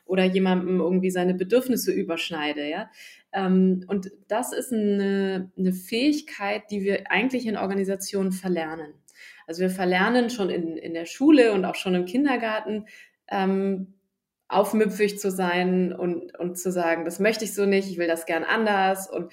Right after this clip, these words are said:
vor allem dann nicht zu widersprechen, wenn meine, äh,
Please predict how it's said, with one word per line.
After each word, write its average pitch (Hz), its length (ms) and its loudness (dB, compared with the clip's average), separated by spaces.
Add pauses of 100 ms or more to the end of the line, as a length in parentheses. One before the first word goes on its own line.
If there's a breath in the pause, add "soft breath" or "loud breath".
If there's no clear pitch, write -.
(140 loud breath)
vor - 240 -4
allem 240 320 4
dann 240 320 2
nicht 262 400 0 (220 soft breath)
zu 226 180 -4
widersprechen, 208 760 0
wenn 196 520 2
meine, 185 680 0
äh, 175 580 -2